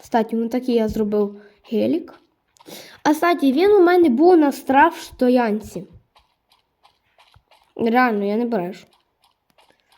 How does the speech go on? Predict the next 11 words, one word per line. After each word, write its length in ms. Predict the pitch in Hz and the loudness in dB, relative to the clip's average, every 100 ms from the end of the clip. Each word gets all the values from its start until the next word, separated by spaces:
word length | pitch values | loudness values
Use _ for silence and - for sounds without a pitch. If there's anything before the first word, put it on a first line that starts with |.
| _ _ _ _ _ _ | _ _ _ _ _ _
А, 420 | 294 311 311 302 294 | 4 6 6 4 4
треба 260 | 311 294 285 | 2 2 2
до 140 | 294 | 6
нього 320 | 320 339 330 | 6 6 4
доїхати 1080 | 247 311 285 294 349 392 381 359 302 294 262 | 2 4 4 6 6 6 4 2 0 -2 -4
ще. 300 | - - 240 | -6 -4 0
Ну, 300 | 311 466 480 240 | 4 4 4 0
для 300 | 240 269 285 | -2 0 2
вас 280 | 349 359 | 0 0
одна 280 | 262 226 262 | -4 0 -2
секунда. 520 | 262 233 - 190 185 | -2 -8 -6 -8 -8